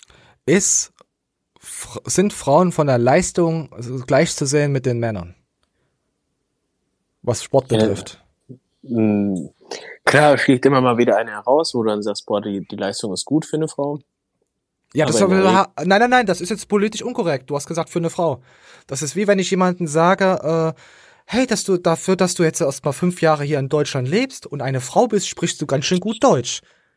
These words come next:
Speaker 1: Das ist schon wieder
Speaker 2: Ja.
Speaker 1: so eine ha-, herabwürdigende
Speaker 2: <laughs>
Speaker 1: Scheiße, weißt du?
Speaker 2: Ja, ich weiß, was du meinst.
Speaker 1: Äh,
Speaker 2: Ja, ne, weiß ich
Speaker 1: auf,
Speaker 2: nicht. Kann ich
Speaker 1: auf
Speaker 2: wahrscheinlich keine, keine qualifizierte Aussage zu drüber geben, müsste ich mir erstmal Gedanken zu machen.
Speaker 1: Dafür, dass du ein Transgender bist, äh, und Prothesen, äh,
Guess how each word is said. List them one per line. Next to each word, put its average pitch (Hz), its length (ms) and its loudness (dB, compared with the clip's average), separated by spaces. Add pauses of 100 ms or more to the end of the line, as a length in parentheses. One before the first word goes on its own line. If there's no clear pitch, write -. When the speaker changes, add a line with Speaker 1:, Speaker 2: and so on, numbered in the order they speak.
Speaker 1:
Das 123 140 -6
ist 139 100 -2
schon 175 140 2
wieder 175 100 4
Speaker 2:
Ja. 120 60 0
Speaker 1:
so 165 60 0
eine 147 160 2
ha-, 151 200 2 (200)
herabwürdigende 160 920 0
Speaker 2:
<laughs> - 0 -
Speaker 1:
Scheiße, 185 460 0
weißt 127 360 -2
du? 143 120 -8 (160)
Speaker 2:
Ja, 117 240 0
ich 120 180 -2
weiß, 113 220 -2
was 110 160 -8
du 90 80 -12
meinst. 90 460 -12 (560)
Speaker 1:
Äh, 139 540 0
Speaker 2:
Ja, 113 140 2
ne, 107 200 0 (200)
weiß 120 140 2
ich 139 60 4
Speaker 1:
auf, 151 80 2
Speaker 2:
nicht. 113 140 -4
Kann 143 140 2
ich 147 40 6
Speaker 1:
auf - 100 2
Speaker 2:
wahrscheinlich 135 400 4
keine, 135 360 4 (300)
keine 135 280 2
qualifizierte 135 640 0
Aussage 110 600 0
zu - 180 -4
drüber 110 420 0 (140)
geben, 107 260 2
müsste 107 200 -4
ich 110 60 -8
mir 113 100 -4
erstmal 107 220 -6
Gedanken 104 280 -6
zu - 120 -8
machen. 101 260 -14 (640)
Speaker 1:
Dafür, 190 300 2
dass 196 180 0
du 196 100 2
ein 147 140 2
Transgender 233 580 0
bist, 214 360 0
äh, - 40 -20
und 160 360 0
Prothesen, 226 560 0
äh, 151 200 -6